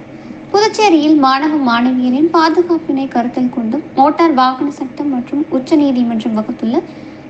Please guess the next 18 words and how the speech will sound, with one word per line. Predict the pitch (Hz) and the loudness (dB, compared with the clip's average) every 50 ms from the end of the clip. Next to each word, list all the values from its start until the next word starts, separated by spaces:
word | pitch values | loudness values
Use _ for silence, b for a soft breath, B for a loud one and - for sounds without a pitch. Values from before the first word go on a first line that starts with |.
| - | 2
நெறிமுறைகளை | 349 330 359 359 427 440 415 381 349 330 311 320 302 294 | 4 4 4 4 0 0 2 4 4 4 4 4 2 2
அமல்படுத்தும் | 269 247 254 277 285 - 285 269 - - 277 254 | 2 2 2 0 0 -2 -4 -6 -4 -4 -2 0
நோக்கிலும், | 233 226 233 240 - - 262 254 269 302 - | 2 2 0 0 -2 -4 -4 -4 -4 -4 -4
புதுச்சேரி | - 269 254 285 - - 294 277 269 | -4 -4 -4 -4 -4 -2 -2 -2 -2
பகுதிக்குட்பட்ட | 254 - 226 - 226 220 226 - - 220 - - - - - 320 339 | -2 -4 -4 -4 -4 -6 -6 -6 -8 -8 -8 -8 -8 -4 0 0 0
கல்வி | 339 349 320 320 330 370 349 | 2 2 2 2 4 4 4
நிறுவனங்களின் | 285 254 247 240 240 262 247 240 233 240 247 247 214 | 4 4 0 -2 -2 -2 -2 -2 -2 0 0 0 0
வாகனங்களை | 196 220 220 220 247 - 302 269 262 254 262 277 339 339 B B B B B B B B | 0 0 0 0 0 -2 -2 -2 -2 -2 0 -2 -2 -4 B B B B B B B B
ஆய்வு | - 311 339 381 403 381 415 | 0 0 2 0 -2 -4 -6
செய்ய | 392 - 359 311 294 311 320 330 | -6 -2 0 0 2 2 2 2
சிறப்பு | - - 311 302 320 320 - 320 | 2 0 0 0 0 2 2 2
முகாம் | 285 262 254 - 247 254 302 - - | 2 2 0 0 0 -2 -2 -2 0
ஒன்று | 240 240 254 247 254 269 285 | 2 2 2 2 2 2 2
ஆறு | 262 226 226 233 233 262 | 4 4 2 2 0 -2
இரண்டாயிரத்தி | 269 269 254 247 269 285 302 302 294 - | -2 -2 0 0 0 2 0 0 -2 -2
இருபத்தி | 262 240 240 240 254 - 262 | -4 -2 -2 -2 -2 -2 0
நான்கு | 233 226 220 226 233 233 - 269 | 0 0 0 0 0 -2 -2 -2
மற்றும் | 247 226 220 202 - 330 339 | -2 -2 -2 -4 -4 -6 -8